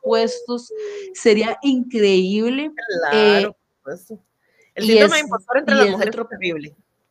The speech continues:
Speaker 2: Y a mí me ataca todavía, o-, después de once años de estar en, en e-, en este mundillo, todavía me ataca el síndrome de impostor todos los días de mi vida. Una, n-,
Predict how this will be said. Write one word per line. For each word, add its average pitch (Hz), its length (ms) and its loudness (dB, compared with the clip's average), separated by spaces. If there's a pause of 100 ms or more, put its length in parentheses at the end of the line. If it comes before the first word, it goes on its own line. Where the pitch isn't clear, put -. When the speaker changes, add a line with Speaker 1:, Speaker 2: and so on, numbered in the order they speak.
(160)
Speaker 2:
Y 170 60 -6
a 156 80 -2
mí 170 120 -8
me 214 100 -4
ataca 226 340 -2
todavía, 180 480 0
o-, 214 120 -4
después 175 340 -6
de 196 60 -4
once 214 180 -6
años 214 160 -4
de 208 60 -4
estar 190 180 -4
en, 202 240 -6
en 175 100 -8
e-, 170 180 -6
en 170 140 -8
este 175 220 -8
mundillo, 196 580 -6
todavía 160 320 -4
me 185 80 -6
ataca 190 300 -8
el 190 60 -8
síndrome 190 260 -10
de 190 60 -12
impostor 180 340 -10
todos 190 140 -4
los 180 60 -8
días 180 120 -2
de 190 80 -6
mi 165 100 -12
vida. 233 240 -8 (500)
Una, 196 400 -4 (100)
n-, 170 140 -12